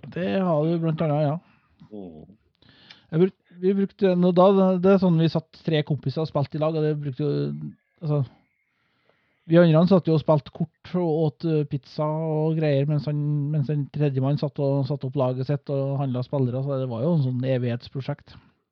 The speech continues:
Speaker 2: Hvilket lag var det du pleide å være?
Speaker 1: Ah,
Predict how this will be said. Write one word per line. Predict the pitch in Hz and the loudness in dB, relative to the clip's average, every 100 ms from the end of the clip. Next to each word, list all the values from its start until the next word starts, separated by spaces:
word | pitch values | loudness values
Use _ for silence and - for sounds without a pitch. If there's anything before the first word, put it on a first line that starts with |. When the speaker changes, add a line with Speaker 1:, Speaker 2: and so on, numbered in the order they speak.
| _ _ - | _ _ -10
Speaker 2:
Hvilket | 117 - - | -8 -4 0
lag | 90 | 0
var | 98 110 | 2 0
det | 113 | 0
du | 110 | -2
pleide | 107 | -2
å | 104 | -2
være? | 117 190 - _ _ _ _ _ _ _ _ _ _ - - - - - - | -2 -6 -14 _ _ _ _ _ _ _ _ _ _ -16 -16 -18 -20 -20 -20
Speaker 1:
Ah, | 50 50 50 50 50 50 57 | -18 -18 -18 -20 -20 -20 -20